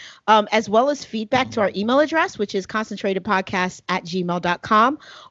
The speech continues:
or on our Facebook page, which is Concentrated Podcast.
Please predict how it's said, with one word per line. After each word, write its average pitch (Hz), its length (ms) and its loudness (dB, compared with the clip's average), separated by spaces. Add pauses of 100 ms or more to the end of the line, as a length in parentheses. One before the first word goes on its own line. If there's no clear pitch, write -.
or 359 420 8
on 233 220 0
our 262 160 2
Facebook 240 480 -4
page, 349 440 -6
which 226 240 -10
is 196 140 -4
Concentrated 190 640 -4
Podcast. 254 600 -2